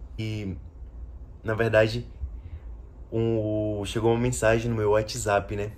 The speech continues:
Me ligaram antes, só que eu não atendi, porque eu não tinha visto, e chegou uma mensagem no meu WhatsApp do gerente já do banco, falando que eu tinha uma entrevista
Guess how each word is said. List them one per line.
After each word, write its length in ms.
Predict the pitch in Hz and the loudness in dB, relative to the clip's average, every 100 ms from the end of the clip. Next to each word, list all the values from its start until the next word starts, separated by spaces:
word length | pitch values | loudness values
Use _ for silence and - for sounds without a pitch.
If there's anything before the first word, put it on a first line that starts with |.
| - - - - - - - - | -14 -18 -18 -20 -20 -20 -20 -12
Me 140 | 110 113 | -4 0
ligaram 580 | 120 107 107 123 120 | 2 4 6 6 2
antes, 200 | 107 120 | 0 0
só 80 | 113 | -2
que 80 | 101 | -4
eu 40 | |
não 80 | 107 | -2
atendi, 580 | 110 131 120 98 113 135 - | -2 -2 -2 -2 -4 -6 -10
porque 200 | - 110 | -10 -4
eu 120 | 104 | -2
não 100 | 107 | -4
tinha 220 | 98 113 | -4 -4
visto, 400 | 92 95 117 - | -2 -2 -4 -4
e 40 | 110 | -4
chegou 240 | - 107 | -4 -2
uma 80 | 107 | -2
mensagem 400 | 110 - 104 104 | -2 0 -2 -2
no 160 | 107 107 | -6 -6
meu 140 | 104 | -4
WhatsApp 640 | 104 104 113 101 92 - - - - - - - - - - - - | -4 -4 -6 -2 -2 -2 -12 -14 -14 -16 -16 -16 -16 -16 -16 -16 -14
do 260 | 101 110 110 | -6 -4 -2
gerente 580 | 120 123 113 117 131 | 2 4 4 0 -2
já 200 | 131 117 | 0 2
do 220 | 110 113 110 | 2 0 -2
banco, 480 | 107 101 117 123 | -2 -2 -2 -6
falando 420 | 123 - 110 110 110 | -6 -2 0 0 0
que 80 | |
eu 80 | 117 | -2
tinha 140 | 107 110 | -2 -2
uma 120 | 110 | -2
entrevista 920 | 110 127 127 107 110 127 - 151 143 | -2 0 0 -2 -4 -4 -4 -6 -6